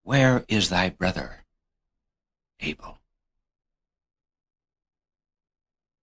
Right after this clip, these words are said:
God is immersed in the thought of man. And here we find the first two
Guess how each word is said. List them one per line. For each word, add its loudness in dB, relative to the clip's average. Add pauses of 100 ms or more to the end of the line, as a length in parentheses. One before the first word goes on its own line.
(1500)
God 4
is 6
immersed 4
in -4
the -10
thought -4
of -20
man. -10 (3000)
And 0
here 10
we 12
find 6
the -4
first 0
two 0